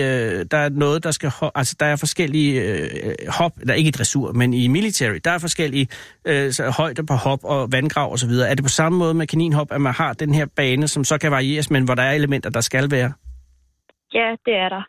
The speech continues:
Speaker 1: Nå.
Speaker 2: Fordi vi har alt fra miniklassen, der er tyve centimeter høj,
Speaker 1: Mm.
Speaker 2: og så op til eliteklassen, der er halvtreds centimeter høj.
Speaker 1: Hold, hold da fe-,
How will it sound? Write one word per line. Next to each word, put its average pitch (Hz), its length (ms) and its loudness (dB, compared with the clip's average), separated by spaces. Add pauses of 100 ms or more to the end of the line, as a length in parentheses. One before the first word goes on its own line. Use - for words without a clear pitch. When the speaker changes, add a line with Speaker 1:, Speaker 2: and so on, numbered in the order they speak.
(120)
Speaker 1:
Nå. 190 100 0
Speaker 2:
Fordi 220 140 -2 (160)
vi - 20 2
har 233 240 0
alt 247 340 -2
fra 226 200 0
miniklassen, 254 800 -2
der 233 40 0
er 233 100 0
tyve 277 340 -2
centimeter 254 540 0
høj, 269 220 0 (280)
Speaker 1:
Mm. - 200 -2 (160)
Speaker 2:
og 247 80 -2
så 269 100 0
op 254 140 2 (120)
til 269 180 2
eliteklassen, 240 680 -2
der 214 60 -2
er 208 120 0
halvtreds 226 520 -4
centimeter 220 480 0 (520)
høj. 202 80 0
Speaker 1:
Hold, 127 100 2 (380)
hold - 280 0
da 151 80 -4
fe-, - 100 -2